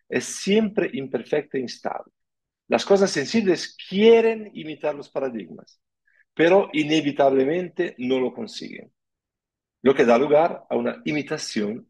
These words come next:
defectuosa. Sócrates no olvida, una vez más, anteponer a las ideas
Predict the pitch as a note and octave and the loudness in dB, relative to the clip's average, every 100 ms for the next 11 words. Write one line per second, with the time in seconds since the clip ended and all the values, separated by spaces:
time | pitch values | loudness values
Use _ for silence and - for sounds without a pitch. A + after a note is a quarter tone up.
0 | _ - A2 - G#2+ _ - - - _ | _ -10 -8 -8 -10 _ -12 -12 -16 _
1 | _ _ _ _ _ - - _ - A3+ | _ _ _ _ _ -20 -20 _ 0 2
2 | A3+ E3 D#3 E3 D#3 D#3+ A#3+ D3+ B2 A#2+ | 4 2 4 4 4 4 2 4 2 2
3 | A#2+ A#2+ B2+ E3+ F#3 - C3+ C3+ G#3+ G3+ | 0 -2 -2 0 -2 -4 -8 -4 -2 0
4 | C3+ C#3 A3 A#3 A#3+ - B2 A#2+ - A2 | 0 0 0 -2 -6 -6 -4 -4 -4 -4
5 | C3+ D#3+ E3 - | -2 -4 -6 -14